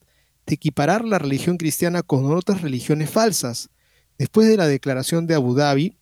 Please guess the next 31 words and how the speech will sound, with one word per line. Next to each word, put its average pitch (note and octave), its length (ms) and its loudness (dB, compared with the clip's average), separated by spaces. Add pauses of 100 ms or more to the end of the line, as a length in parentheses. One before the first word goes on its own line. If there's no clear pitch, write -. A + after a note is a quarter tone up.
(200)
el C3 140 -10
compromiso C#3+ 580 0
con C3+ 120 0
la B2+ 100 -6
sociedad C#3 460 -2 (160)
multirreligiosa E3 1080 2
y B2+ 40 -4
la B2 140 -4
nueva C#3+ 380 0 (840)
onu D#3 440 2 (380)
de C#3 120 -2
las A#2+ 180 -6
religiones C3+ 540 0
contra B2+ 360 -2
el A#2+ 140 -10
cambio E3 360 0
climático, D#3 720 0
la C#3 100 -6
indicación C#3+ 480 -2
de G3+ 120 2
Pío F#3 240 2
once G3 360 0 (420)
parece F#3+ 360 0
venir F3 400 0
de D3 160 0
otro D#3 260 0
mundo E3+ 460 0
y C#3+ 80 -4
de D3 100 2
otra D#3 200 -4
iglesia. C3+ 680 -6